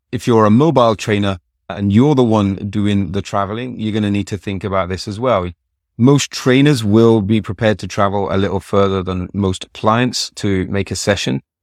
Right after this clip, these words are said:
So f-, figure out what is gonna be comfortable for you and set your radius accordingly. Now, when it comes to the content side of things, it serves exactly the same purpose as online trainers. And it's a way for you to connect, to show your way of doing things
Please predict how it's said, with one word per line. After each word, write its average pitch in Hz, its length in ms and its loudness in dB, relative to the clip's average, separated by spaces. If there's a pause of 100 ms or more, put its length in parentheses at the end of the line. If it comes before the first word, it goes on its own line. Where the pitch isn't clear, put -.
(140)
So 110 360 2 (100)
f-, - 160 -20 (140)
figure 139 240 4
out 120 160 2
what 110 200 4
is 104 300 4
gonna 107 160 0
be 101 100 2
comfortable 98 760 0
for - 160 -8
you 104 420 -2
and 92 300 -6
set - 200 -2
your 92 280 -4
radius 90 440 -6
accordingly. 87 540 -6 (720)
Now, 127 220 2
when 131 240 2
it - 160 -2
comes 175 300 4
to 151 260 0
the 123 80 2
content 143 540 2
side 104 260 -2
of 98 100 -8
things, 101 380 -4 (300)
it 120 140 2
serves 143 360 2
exactly 113 560 -2
the 120 140 0
same 110 280 0
purpose 104 500 -2
as 98 240 -6
online 95 460 -2
trainers. 92 540 -10 (460)
And 107 100 0
it's 117 140 -2
a 131 80 0
way 131 320 2
for - 100 -2
you 107 240 4
to 107 380 -4
connect, 113 640 -2
to 104 260 -4
show 117 220 -4
your 123 400 4
way 110 200 4
of 98 180 0
doing 107 280 0
things 101 380 -8